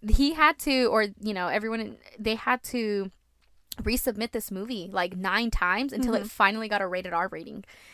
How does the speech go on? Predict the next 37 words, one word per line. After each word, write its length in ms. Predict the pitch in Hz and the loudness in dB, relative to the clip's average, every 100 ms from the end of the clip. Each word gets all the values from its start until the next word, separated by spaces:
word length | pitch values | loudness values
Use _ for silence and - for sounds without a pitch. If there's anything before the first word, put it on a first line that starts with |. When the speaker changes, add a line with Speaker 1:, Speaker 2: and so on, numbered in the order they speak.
| - - | -16 -2
Speaker 1:
Um, 320 | 214 202 190 - | 2 2 2 2
and 140 | 247 | 2
it's 160 | 254 - | 2 0
great, 400 | 233 494 440 - | 4 6 4 4
and 120 | 226 262 | 2 2
I'm 80 | |
so 180 | - 294 | 2 2
happy 300 | - 285 208 | 6 6 6
about 180 | 175 175 | -2 0
that 180 | 156 - | -2 -4
because 500 | 208 214 202 190 - - _ | -4 0 0 -2 -10 -16 _
it 300 | 214 214 208 - | -4 -2 -2 -4
is, 480 | 214 208 202 - - _ _ - - _ _ _ _ - | -2 -2 -4 -10 -16 _ _ -20 -20 _ _ _ _ -4
it's 220 | 226 - | -4 -4
true. 220 | - 165 - | -8 -12 -8
The 80 | 208 | -6
gore 260 | 202 202 220 | 0 2 2
in 120 | 196 | 2
this 100 | 202 | -4
movie 280 | 196 180 180 | -6 -6 -4
is, 80 | 175 | -4
like, 300 | 170 156 - - _ _ _ | -4 -6 -8 -20 _ _ _
too 300 | - 196 190 | -8 -6 -6
great 260 | 185 170 - | -4 -4 -4
to 120 | 170 | -6
look 120 | 170 | 0
at. 140 | 185 - - - | -2 -2 -16 -2
But 240 | 240 233 - | 2 2 0
the 100 | 240 | 0
reason 240 | 294 359 | 0 2
I 100 | 226 | 2
love 180 | 226 226 | 2 2
the 140 | 220 | -2
ending 460 | 170 180 220 220 226 - | -6 -6 -4 -4 -6 -4
of 160 | 214 220 | -4 -2
this 180 | 240 | -2
movie 420 | 240 226 240 240 | -2 -2 -2 -2